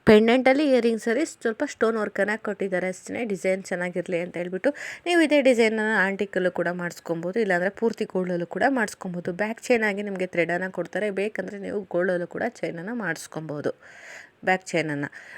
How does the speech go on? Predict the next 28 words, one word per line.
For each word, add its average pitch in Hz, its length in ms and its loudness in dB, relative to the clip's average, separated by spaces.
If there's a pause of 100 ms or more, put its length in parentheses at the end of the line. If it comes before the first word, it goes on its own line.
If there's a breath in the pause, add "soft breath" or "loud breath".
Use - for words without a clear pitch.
(140 loud breath)
ನೋಡಿ, 214 340 -2
ಇದು 233 140 2
ಅಷ್ಟೇ 185 440 -2
ನಿಮಗೆ 170 260 -4
ಎಷ್ಟು 202 340 -2
ಯುನೀಕ್ 226 260 0
ಆಗಿ 208 100 0
ಕಾಣ್ತಾ 185 300 -2
ಇದೆ. 196 120 -2
ಇದು 214 160 0
ನೋಡಿ, 214 220 0
ಸಖತ್ - 800 -2
ಗ್ರ್ಯಾಂಡ್ 180 580 0
ಲುಕ್ 185 140 -2
ಕೊಡುತ್ತೆ. 185 280 -2
ಬ್ರೈಡಲ್‌ಗಳು 185 840 0
ವೇರ್ 180 260 -2
ಮಾಡೋದಕ್ಕೆ 175 400 -6
ಮಸ್ತಾಗಿರುವಂತಹ 170 1200 -4
ಜ್ಯುವೆಲ್ಲರಿ 156 560 -2
ಇದು, - 120 -4 (580 loud breath)
with 226 280 0
ಇಯರಿಂಗ್ಸ್ 190 420 4
ಇರುವಂಥದ್ದು. 170 840 -4
ನೋಡಿ, 185 240 -6
ಸ್ಟೋನಲ್ಲಿರೋದು 214 840 -2
ಪರ್ಲ್ಸಲ್ಲಿದೆ, 202 720 0
ಮತ್ತು 208 360 -6